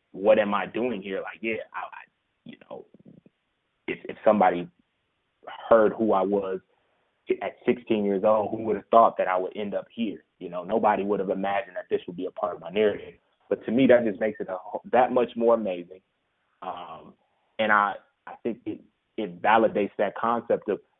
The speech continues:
never judge a book by its cover or, or never judge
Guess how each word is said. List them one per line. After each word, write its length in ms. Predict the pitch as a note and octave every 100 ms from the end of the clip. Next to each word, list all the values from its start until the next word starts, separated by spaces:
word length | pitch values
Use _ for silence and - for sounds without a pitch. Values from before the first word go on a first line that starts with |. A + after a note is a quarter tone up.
| -
never 320 | A2+ C3 B2
judge 280 | A#2 A#2 G#2+
a 40 |
book 220 | G2+ G#2+ -
by 200 | G#2 G2+
its 100 | -
cover 180 | A#2 A2
or, 240 | G2 F#2 F#2 _ _
or 140 | G#2
never 380 | G#2+ A#2 C3+ C3
judge 360 | G#2+ A#2 C3